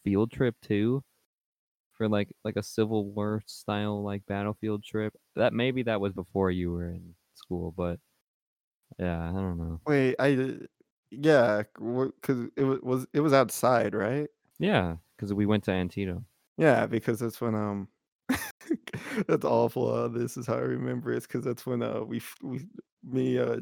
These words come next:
Speaker 2: James, Craig, and Xavier started the <laughs> light skin squad.
Speaker 1: Ah.
Speaker 2: I w-, I was in front of a cannon, and I said something <laughs> along like,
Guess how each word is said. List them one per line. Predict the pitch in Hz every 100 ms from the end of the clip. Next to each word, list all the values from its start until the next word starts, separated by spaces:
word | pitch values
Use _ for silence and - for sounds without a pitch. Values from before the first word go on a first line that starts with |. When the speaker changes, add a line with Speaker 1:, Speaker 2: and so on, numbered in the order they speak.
| -
Speaker 2:
James, | - 127 117 113 -
Craig, | - 120 117 - -
and | 110
Xavier | 123 120 123 - 139 - -
started | - 127 120 117
the | 107
<laughs> |
light | 113 - -
skin | - - 156 160
squad. | - - 147 - - - - - - - - _ _ _ _ -
Speaker 1:
Ah. | 95 92 90 82 82 - - 220 - _
Speaker 2:
I | 143
w-, | 156 151
I | 135
was | 139
in | 131 127
front | 143 131
of | 123
a |
cannon, | - 120 117 117 113 117
and |
I | 120 120
said | - 131 -
something | - 143 - 359 240 -
<laughs> | 311 269 -
along | 190 151 147 196
like, | 208